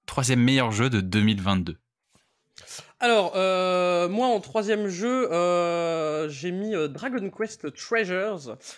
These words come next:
Speaker 2: euh, parce que, euh,
Speaker 1: Ça fait
Speaker 2: bah,
Speaker 1: plaisir,
Speaker 2: je suis un,
Speaker 1: ça.
Speaker 2: je, je suis un grand, grand fan de, de Dragon Quest, euh, alors principalement les Dragon Quest, euh, canoniques, hein, mais,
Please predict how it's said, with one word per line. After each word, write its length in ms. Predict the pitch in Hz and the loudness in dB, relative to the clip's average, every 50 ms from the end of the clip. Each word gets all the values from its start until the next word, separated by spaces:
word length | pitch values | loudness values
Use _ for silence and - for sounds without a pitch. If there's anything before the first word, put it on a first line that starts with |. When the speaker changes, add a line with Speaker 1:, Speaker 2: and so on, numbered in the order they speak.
| - _ _ - 135 | -20 _ _ -8 -6
Speaker 2:
euh, 960 | 135 135 131 123 123 120 117 117 113 113 104 101 92 80 67 - 50 50 - - | -4 -4 -4 -4 -4 -4 -4 -6 -6 -6 -6 -8 -8 -10 -12 -12 -14 -16 -16 -14
parce 240 | - 165 143 - - | -14 -14 -14 -14 -12
que, 120 | - - 208 | -8 -6 -4
euh, 440 | 202 196 170 151 147 143 139 135 135 | -2 -2 -2 -2 -2 -2 -2 -2 -2
Speaker 1:
Ça 60 | 131 | -2
fait 80 | 131 131 | 0 0
Speaker 2:
bah, 80 | 135 139 | 0 0
Speaker 1:
plaisir, 440 | 139 135 156 175 156 135 131 - - | 2 2 2 2 2 2 0 0 -2
Speaker 2:
je 60 | 147 | 0
suis 100 | 147 139 139 | -2 -2 -4
un, 20 | |
Speaker 1:
ça. 80 | - - _ _ - | -6 -12 _ _ -18
Speaker 2:
je, 320 | - 143 135 180 180 160 175 - | -14 -8 -6 -6 -6 -6 -8 -8
je 140 | 160 180 | -4 -4
suis 220 | 196 - - 240 202 | -4 -4 -4 -4 -4
un 140 | 185 160 156 | -4 -4 -6
grand, 300 | 151 147 147 190 202 170 | -10 -10 -10 -10 -8 -8
grand 140 | 160 160 | -8 -8
fan 140 | 151 165 160 | -8 -8 -8
de, 120 | 147 139 135 | -8 -10 -10
de 240 | 131 135 123 131 | -10 -12 -14 -14
Dragon 280 | 131 135 135 135 139 135 | -14 -12 -12 -10 -10 -10
Quest, 300 | 131 165 170 165 - - | -10 -12 -12 -14 -14 -14
euh, 120 | 107 101 | -14 -12
alors 260 | 101 98 107 - - _ _ | -12 -12 -12 -14 -16 _ _
principalement 420 | - 139 135 - - 147 160 175 | -16 -16 -14 -10 -8 -8 -6 -6
les 80 | 165 147 | -6 -6
Dragon 280 | 143 143 143 151 156 | -6 -8 -8 -8 -10
Quest, 280 | 143 - 165 147 - - | -10 -12 -14 -14 -12 -12
euh, 160 | 147 139 139 | -10 -10 -10
canoniques, 420 | 143 - 147 160 180 208 233 233 175 | -10 -10 -8 -8 -8 -8 -8 -8 -10
hein, 80 | 175 170 - - - - - - _ _ - | -12 -12 -14 -20 -20 -20 -20 -20 _ _ -12
mais, 420 | - 165 185 208 233 254 262 240 | -8 -4 -2 0 2 2 0 0